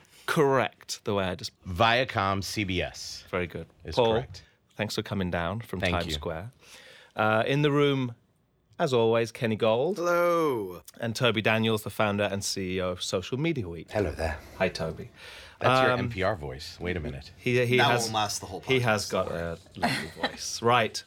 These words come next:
Speaker 1: The five things this week, my friends. Without further ado, we are gonna speak about,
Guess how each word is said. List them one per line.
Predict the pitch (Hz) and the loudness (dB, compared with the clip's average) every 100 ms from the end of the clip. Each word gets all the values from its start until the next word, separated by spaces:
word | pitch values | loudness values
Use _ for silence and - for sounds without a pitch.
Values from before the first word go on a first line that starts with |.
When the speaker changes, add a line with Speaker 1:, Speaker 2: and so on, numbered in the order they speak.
| - | -4
Speaker 1:
The | 123 | 2
five | 160 156 | 4 4
things | - 147 135 | 4 2 2
this | 139 131 | 0 2
week, | 135 123 127 | 0 0 2
my | 117 | 0
friends. | - 120 117 113 - - - - - | 4 4 4 2 -4 -10 -20 -14 0
Without | 120 127 127 | 4 4 2
further | - 131 120 117 | 4 4 4 2
ado, | 107 113 107 104 - | 4 4 4 4 2
we | 117 131 | 2 4
are | |
gonna | 131 120 | 4 2
speak | 110 127 117 | 0 -4 -4
about, | 110 107 104 - | 0 2 2 0